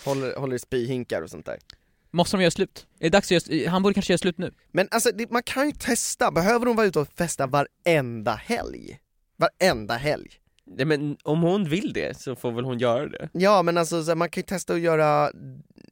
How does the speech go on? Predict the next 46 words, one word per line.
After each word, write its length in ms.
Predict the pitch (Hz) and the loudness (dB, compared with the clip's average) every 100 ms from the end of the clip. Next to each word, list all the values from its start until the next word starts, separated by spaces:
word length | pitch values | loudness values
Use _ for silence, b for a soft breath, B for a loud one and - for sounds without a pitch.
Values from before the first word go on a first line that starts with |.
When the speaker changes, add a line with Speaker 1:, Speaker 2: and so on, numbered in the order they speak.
| _ | _
Speaker 1:
jag 60 | 139 | -10
vet 40 | 165 | -4
inte, 120 | 170 | -2
vad, 200 | 135 131 | -2 -2
vad, 240 | 127 131 131 | 0 0 -2
han, 300 | - - 139 | -4 -4 -2
han 140 | 135 147 | -2 -2
är 60 | |
socialt 540 | - 139 - 127 120 123 | -4 -10 -4 0 0 -2
inkompetent. 440 | 120 139 127 113 b b | -10 -6 -6 -6 b b
Vad 200 | 135 185 | 0 2
vill 120 | 180 | 2
han 260 | 156 269 170 | 0 0 2
göra? 300 | 123 71 - _ _ | 2 0 -4 _ _
Alltså, 160 | - 175 | -2 0
man 100 | 208 | 0
kan 120 | 208 | 0
testa 220 | 202 196 | -2 0
att 80 | 196 | 2
göra 120 | 185 | 2
båda 340 | 170 190 170 208 | 2 2 4 2
grejerna. 400 | 156 117 76 - _ | 0 -2 -4 -10 _
Speaker 2:
Jag 120 | - | 2
vet, 180 | 175 208 | 4 4
vi 160 | 170 180 | 4 4
vet, 220 | 220 240 | 4 4
vi 140 | 160 | 2
har 140 | 175 208 | 4 4
inte 100 | 208 | 2
tillräckligt 180 | 180 165 | -2 -2
mycket 220 | 165 - | -4 -4
information, 460 | 165 - 156 - 131 | -6 -4 -4 -4 -2
men 100 | 165 | 2
vi, 120 | 180 | 2
vi 180 | 160 185 | 2 2
antar 640 | 220 175 160 226 175 117 151 | 2 0 0 2 4 4 0
Speaker 1:
Att 100 | 151 | -2
hon 200 | 165 170 | 0 4
bara 340 | 170 156 135 | 6 8 6
vill 100 | 127 | 4
Speaker 2:
han 120 | 214 | 4
Speaker 1:
festa. 120 | 226 226 | 6 6
Speaker 2:
gillar 220 | 202 185 | 6 6
att 60 | |
köra 140 | - 165 | 6 4
schack. 540 | - 185 - _ - | 2 -2 -4 _ -10